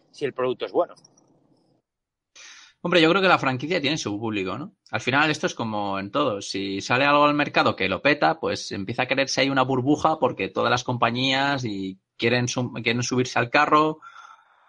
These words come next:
Speaker 2: y, o, o básicamente que quieren explotarlo como, como si no hubiesen mañana para sacar todo el máximo de beneficio, de beneficio posible.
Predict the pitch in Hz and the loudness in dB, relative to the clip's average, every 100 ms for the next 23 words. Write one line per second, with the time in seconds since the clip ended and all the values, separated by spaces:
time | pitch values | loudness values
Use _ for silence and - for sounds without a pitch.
0 | _ 73 82 104 101 101 101 101 101 104 | _ -4 0 2 4 4 4 4 4 4
1 | 104 101 85 107 113 120 127 131 127 107 | 4 2 0 0 0 0 -2 0 -2 -2
2 | 110 110 - 117 104 120 120 131 147 131 | -4 -6 -4 -4 0 0 4 6 6 4
3 | 98 95 92 90 107 - 101 98 104 110 | 0 -2 -6 -10 -20 -20 -18 -10 -6 -4
4 | 117 107 104 101 120 110 98 98 104 - | -4 -2 -2 0 0 0 -2 -6 -6 -6
5 | - - - 98 95 92 95 - - 92 | -14 -12 -8 -6 -6 -6 -8 -14 -6 -4
6 | 92 92 - 110 101 95 95 95 90 - | -2 -6 -12 _ -12 -10 -10 -12 -10 -10
7 | 123 117 _ | -12 -14 _